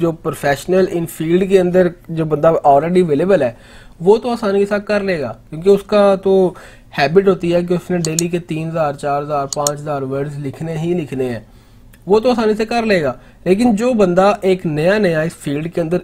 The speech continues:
इन हो रहा है उसके लिए एक दिन के अंदर एक हज़ार वर्ड्स, वो भी अच्छी खासी रिसर्च करके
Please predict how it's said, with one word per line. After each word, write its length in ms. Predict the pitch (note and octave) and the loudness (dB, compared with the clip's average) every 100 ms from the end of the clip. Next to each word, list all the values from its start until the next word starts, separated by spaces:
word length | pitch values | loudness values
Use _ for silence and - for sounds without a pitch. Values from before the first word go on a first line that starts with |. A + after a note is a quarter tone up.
| - | -2
इन 160 | F3+ G#3 | -2 0
हो 240 | F3+ C#3+ | 0 -2
रहा 100 | D3+ | -2
है 60 | E3+ | -2
उसके 280 | E3 - F3 | -4 -6 -6
लिए 240 | D#3 D#3+ - D#3 | -4 -4 -6 -6
एक 280 | D#3 F3+ F3+ | -2 0 0
दिन 220 | C#3 C#3+ | -2 -4
के 140 | D#3 D3+ | -4 -4
अंदर 280 | C3 C3+ D3+ | -2 -2 0
एक 200 | C#3+ C#3+ | -2 -2
हज़ार 280 | C#3+ B2 B2+ | -4 -2 -2
वर्ड्स, 420 | B2+ C3+ D#3+ D#3 | -2 -2 -2 -4
वो 160 | C#3 D3+ | -6 -4
भी 220 | F3 G3 - | -2 -2 -4
अच्छी 320 | - - F#3 | -8 -4 -4
खासी 360 | D3+ C3+ - | -2 -2 0
रिसर्च 460 | E3 D#3 - D#3 D#3 | 0 0 0 -2 -4
करके 600 | - C3+ E3 - D3 E3+ | -6 -6 -6 -6 -6 -6